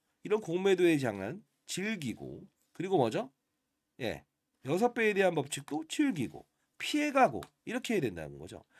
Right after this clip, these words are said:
사실 이 부분에 대한 상승은 아까 말씀드렸던 엘에스, 과거의 전선아시아, 이 부분에 대한 초전도체 사업, 최근에 지금 태방군을 이루고 있잖아요. 그 부분 때문에 움직였다라고 보시면 될 것 같아요. 자, 그러면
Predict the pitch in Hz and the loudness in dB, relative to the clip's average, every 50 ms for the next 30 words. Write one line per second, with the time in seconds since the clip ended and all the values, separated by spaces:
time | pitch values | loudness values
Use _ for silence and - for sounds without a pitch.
0 | - - _ _ _ - - 143 - 240 226 170 147 180 208 214 240 254 220 240 | -20 -20 _ _ _ -12 -8 -6 -4 -4 -2 -4 -4 -4 -4 -4 -4 -4 -2 0
1 | 226 214 196 185 185 170 156 143 131 110 95 85 90 104 165 170 98 82 - - | 0 0 2 4 2 2 2 2 -2 -4 -4 -8 -10 -10 -8 -6 -6 -6 -6 -6
2 | 123 117 90 87 87 - 92 82 78 76 - 123 180 220 - - _ _ _ _ | -6 -6 -6 -8 -8 -10 -12 -14 -14 -12 -12 -12 -12 -14 -16 -20 _ _ _ _
3 | _ - 90 110 127 151 151 - - 226 262 294 - _ _ _ _ _ - - | _ -8 -4 -2 -2 -2 -2 -4 -6 -6 -6 -6 -10 _ _ _ _ _ -10 -10
4 | 85 78 90 110 160 214 220 - - - 117 160 196 220 220 233 220 190 135 107 | -8 -8 -6 -6 -8 -8 -10 -14 -8 -4 -4 -4 -2 -2 0 0 2 2 0 -2
5 | - - 65 - _ - - - - - - - 220 247 269 262 269 254 226 240 | -4 -8 -14 -16 _ -20 -20 -20 -20 -16 -10 -4 0 0 2 2 2 0 0 0
6 | 226 202 180 202 202 196 - - 254 240 214 226 214 202 185 180 - - 160 139 | 0 0 0 -2 -2 -4 -4 -4 -4 -2 -2 -2 -2 -2 -4 -6 -6 -6 -4 -4
7 | 113 92 - - _ - - 233 226 233 226 214 180 196 185 - - - 311 311 | -4 -4 -6 -8 _ -10 -10 -8 -6 -4 -4 -4 -4 -6 -10 -10 -6 -4 -2 -2
8 | 302 302 294 277 214 143 107 90 80 76 73 - 67 - 69 71 - - - - | -2 -2 -2 -2 -2 -4 -4 -6 -8 -10 -12 -14 -16 -16 -16 -16 -18 -20 -20 -20
9 | - - - - _ - 160 190 226 254 247 233 196 202 165 151 185 185 139 101 | -20 -20 -20 -20 _ 0 2 2 2 2 -2 0 0 0 2 2 2 0 0 -2
10 | 87 87 87 85 - - 78 73 71 67 65 65 65 65 65 67 71 82 117 175 | -6 -10 -10 -12 -10 -8 -6 -6 -6 -6 -8 -10 -12 -12 -14 -12 -10 -8 -8 -8
11 | 165 123 92 143 139 - 69 - 64 - - - - - _ _ _ _ - - | -8 -8 -10 -10 -12 -12 -14 -16 -18 -20 -20 -20 -20 -20 _ _ _ _ -20 -20
12 | _ _ - 175 160 151 - 190 185 190 139 113 127 160 170 139 92 - | _ _ 0 0 0 2 2 2 2 4 4 4 2 2 2 2 0 -2